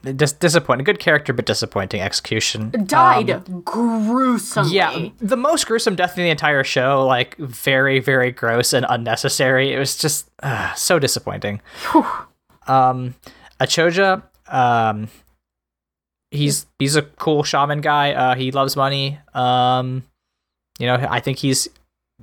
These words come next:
Speaker 1: uh, one thing that I will, you know, we should be happy for is that, you know, the, the two black people in this show do make it out alive. <laughs> So, like, that is cool. <laughs>
Speaker 2: They do. Yeah, I thought his little bit at the end where, uh,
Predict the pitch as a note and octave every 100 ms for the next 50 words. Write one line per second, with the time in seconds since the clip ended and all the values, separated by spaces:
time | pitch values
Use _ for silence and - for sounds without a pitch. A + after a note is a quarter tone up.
0 | _ _ _ _ _ - B2+ C#3+ E3+ D3
1 | G#3 B3 B3+ A3 G3 D#3 D#3 D3 - C#3
2 | B2+ C#3+ D#3 C#3 D#3 F3+ E3 D3 D3 _
3 | - D#3+ C#3+ C3+ C3+ B2+ B2+ C3+ D3 B2
4 | B2+ - - - _ D3 C3+ C3+ C3+ D3
5 | D3 D3 C#3+ C#3+ F3+ E3+ F3 E3 - D3
6 | C#3+ C#3+ C#3 C#3 C#3 - D3 B2 B2 B2+
7 | - - - C3 D3 D3 D3 D#3+ C#3+ C#3+
8 | C3+ C3 B2 C3+ - - - D3+ D3 C#3+
9 | - - - - - - - C3+ C#3 D#3
10 | - D3+ A#2+ C#3 - - - G#3 G#3 G#3+
11 | G#3+ A3 G3+ F3 - A3+ D4+ D#4+ C4 B3+
12 | G3+ G#3 G#3 G#3 - G#3+ G#3+ G3+ G3+ F#3+
13 | F3+ F#3+ F#3 F#3 - F3 D#3 D3+ G#2 F#2+